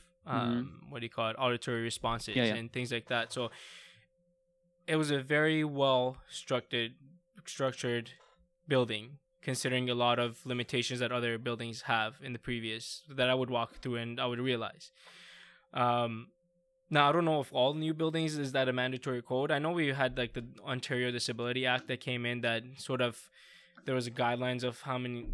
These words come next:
Speaker 2: the expectations of each facility that was c-, sort of community-based had to reach. Um, I don't know how well that's being implemented. I don't know if we have officers that examine that or go through facilities and do sort of a check mark and say, "Hey,
Speaker 1: Correct.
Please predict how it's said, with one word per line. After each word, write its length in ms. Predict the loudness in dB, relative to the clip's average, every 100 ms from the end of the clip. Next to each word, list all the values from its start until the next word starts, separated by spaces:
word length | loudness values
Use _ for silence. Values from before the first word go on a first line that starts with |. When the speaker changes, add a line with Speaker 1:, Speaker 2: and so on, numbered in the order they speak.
| -6
Speaker 2:
the 60 | -6
expectations 580 | -2 -4 -2 -4 -4 -4
of 120 | -2
each 220 | -4 -2
facility 640 | -4 -4 -4 -4 -4 -6 -8 -12 -6
that 80 | -4
was 220 | -2 -6 -10
c-, 80 | -10
sort 180 | -6 -6
of 100 | -6
community-based 600 | -8 -6 -4 -4 -4 -4
had 160 | -6
to 240 | -6 -8 -8
reach. 560 | -6 -6 -6 -12 -14 _ _ _
Um, 340 | -2 -2 -2 -6
I 40 |
don't 80 | -4
know 80 | -2
how 280 | -2 -2 -2
well 200 | -4 -2
that's 180 | -4 -6
being 180 | -8
implemented. 600 | -8 -8 -8 -8 -8 -8 -10 -20 -20 -20 -4
I 40 | -2
don't 60 |
know 60 | -2
if 100 | 0
we 60 | 0
have 160 | 0
officers 400 | 0 -2 -4 -4
that 120 | -4 -4
examine 460 | -4 -6 -4 -4
that 180 | -2 -2
or 200 | -4 -8 -6
go 160 | -6
through 280 | -2 -4 -4 -8 -16 -20
facilities 580 | -10 -6 -4 -2 -2 -2
and 120 | -4
do 100 | -6
sort 180 | -6 -6
of 80 | -4
a 60 | -4
check 240 | -2 -2
mark 240 | -2 -4 -4
and 80 |
say, 140 | -4 2
"Hey, 80 | 8
Speaker 1:
Correct. 260 | 8 6